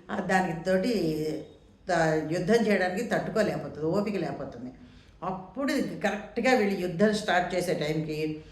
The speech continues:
అక్కడి నుంచి గుడ్లగూబ చెప్పింది కదా, వీళ్ళని మిగిలిన జంతువులను వచ్చి ఆ సింహం మీద దాడి చేసి దాన్ని చంపేసి దాన్ని పంపించేస్తాయి. అప్పుడు సరే ఈ సింహం అప్పుడు తేరుకుంటుంది. "అమ్మ నక్క, నాకు ఇంత మోసం చేస్తున్నావా నువ్వు?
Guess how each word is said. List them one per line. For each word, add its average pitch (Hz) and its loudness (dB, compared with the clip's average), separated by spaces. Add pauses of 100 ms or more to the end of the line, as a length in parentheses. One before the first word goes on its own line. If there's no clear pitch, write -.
(300)
అక్కడి 180 2
నుంచి 185 0
గుడ్లగూబ 190 2
చెప్పింది 190 -2
కదా, 233 -2
వీళ్ళని 180 0
మిగిలిన 185 0
జంతువులను 196 4
వచ్చి 165 -2
ఆ 165 2
సింహం 185 0
మీద 202 4
దాడి 165 2
చేసి 160 0 (300)
దాన్ని 196 4
చంపేసి 165 -4
దాన్ని 185 0
పంపించేస్తాయి. 135 -6 (440)
అప్పుడు 190 4
సరే 160 2
ఈ 196 2
సింహం 196 2
అప్పుడు 208 -2
తేరుకుంటుంది. 175 0 (360)
"అమ్మ 151 -2
నక్క, 196 0
నాకు 180 -2
ఇంత 196 0
మోసం 220 0
చేస్తున్నావా 190 -2
నువ్వు? 175 -2